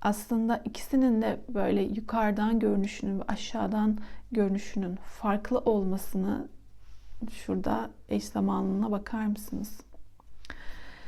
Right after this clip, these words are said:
"Şu anda gösterdiğimden çok daha fazlası var derinlerde." diyor. Ama burada gelen ne biliyor musunuz? Burada gelen aslında sıkıntılar değil. Normalde böyle sıkıntı olarak falan yorumlarım şu kartı.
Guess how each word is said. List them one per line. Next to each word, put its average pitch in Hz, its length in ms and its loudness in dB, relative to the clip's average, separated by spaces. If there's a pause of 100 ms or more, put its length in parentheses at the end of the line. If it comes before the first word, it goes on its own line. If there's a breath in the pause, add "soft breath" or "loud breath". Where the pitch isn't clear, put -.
(1160 loud breath)
"Şu - 280 0
anda 285 240 6
gösterdiğimden 240 1300 6 (260)
çok - 260 -6
daha 226 220 0
fazlası 214 640 2
var 214 240 4
derinlerde." 180 800 -2
diyor. 185 320 0 (400)
Ama 240 300 8
burada 294 260 2
gelen 220 500 4
ne 220 140 2
biliyor 220 200 4
musunuz? 208 400 2
Burada 254 200 4
gelen 233 400 4
aslında 233 320 0
sıkıntılar 214 840 0
değil. 196 240 2
Normalde 202 680 2
böyle 202 260 0
sıkıntı 220 520 0
olarak 202 400 0
falan 214 320 4
yorumlarım 180 600 2
şu - 180 -8
kartı. 180 520 -4